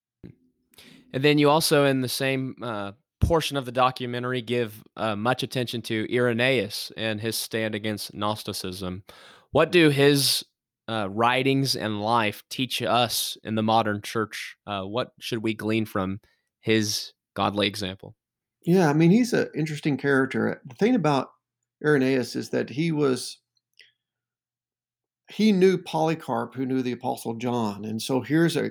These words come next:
Speaker 2: connection to the apostles. He was an early church father. And he ended up being commissioned to go to France or Gaul, what was known as Gaul at the time. And in the early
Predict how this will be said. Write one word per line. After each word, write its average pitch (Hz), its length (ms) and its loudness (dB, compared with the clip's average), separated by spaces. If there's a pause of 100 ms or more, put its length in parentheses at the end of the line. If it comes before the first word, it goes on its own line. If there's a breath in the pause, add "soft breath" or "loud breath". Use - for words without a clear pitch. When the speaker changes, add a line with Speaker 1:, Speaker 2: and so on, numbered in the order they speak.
(160)
Speaker 2:
connection 127 600 -2
to 131 100 -6
the 123 140 -6
apostles. 120 680 -4
He 123 140 -6
was 127 140 -4
an 117 180 -4
early 143 400 2
church 123 320 -4
father. 104 500 -6 (960 soft breath)
And 135 380 2 (160)
he 156 280 4
ended 147 180 6
up 131 120 2
being 127 240 2
commissioned 123 540 0
to 113 80 -2
go 120 520 0 (1080)
to 131 400 0 (200)
France 139 680 -2 (560)
or 120 120 -8
Gaul, 117 680 -2
what 117 240 -8
was 113 140 -8
known 120 220 -4
as 110 80 -8
Gaul 117 360 -2
at 110 80 -8
the - 80 -10
time. 110 400 -6 (800)
And 123 260 -2 (480)
in 156 140 4
the 143 120 2
early 156 560 2